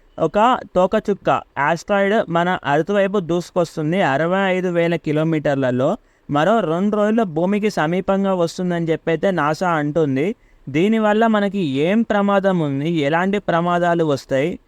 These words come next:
దీని నుంచి మనం ఎలా ఎదుర్కొంటామని అయితే ఈ వీడియోలో అయితే చెప్తున్నాను. ఈ వీడియో చూసే ముందు like, share and subscribe చేయడం మర్చిపోకండి. ఇంకెందుకు ఆలస్యం, let's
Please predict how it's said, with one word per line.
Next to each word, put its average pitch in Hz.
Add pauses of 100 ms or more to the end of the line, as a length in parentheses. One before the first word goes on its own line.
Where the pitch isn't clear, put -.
(280)
దీని 196
నుంచి 196
మనం 202
ఎలా 165
ఎదుర్కొంటామని 170
అయితే 151
ఈ 165
వీడియోలో 165
అయితే 165
చెప్తున్నాను. 143 (320)
ఈ 156
వీడియో 185 (100)
చూసే 214
ముందు 196
like, 160
share 180
and 180
subscribe 170
చేయడం 147
మర్చిపోకండి. 135 (300)
ఇంకెందుకు 233
ఆలస్యం, 202
let's 208